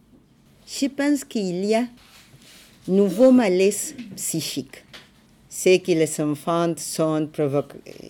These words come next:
inet-, inattentifs. De vrai, ils sont inattentifs dans les écoles. Ils sont hy-, hyperactifs. De vrai, ils sont hyperactifs.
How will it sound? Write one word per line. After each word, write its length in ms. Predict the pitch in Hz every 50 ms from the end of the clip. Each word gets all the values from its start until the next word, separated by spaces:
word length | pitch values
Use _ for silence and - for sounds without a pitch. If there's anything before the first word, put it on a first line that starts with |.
| - - -
inet-, 300 | 165 160 156 147 139 - - - 101 - -
inattentifs. 840 | 156 151 147 147 143 - 147 143 139 135 - 190 180 180 180 - - - - - - - - - _ _ _ _ _ -
De 140 | 151 156 175
vrai, 280 | 160 190 262 302 247 185
ils 140 | 156 139
sont 280 | 127 - - 151 139 135
inattentifs 1300 | 127 143 135 135 135 131 131 139 131 - - - 120 143 139 127 131 - _ _ - 147 143 135 - - - _ -
dans 240 | 143 123 139 135 135
les 220 | 135 131 - 143
écoles. 380 | 135 - - 208 208 240 294 302 - _ _ - - _ _ _
Ils 200 | - 190 165 139
sont 340 | - - - 240 262 254 226 -
hy-, 160 | 151 139 131 127 - -
hyperactifs. 840 | - 139 - 143 139 131 131 131 131 - - 233 285 285 - -
De 140 | 127 143 143
vrai, 280 | 127 143 180 285 330
ils 140 | 202 156 139
sont 240 | - - 151 135 139
hyperactifs. 720 | 135 143 127 - 139 127 131 127 - - - 156 202 208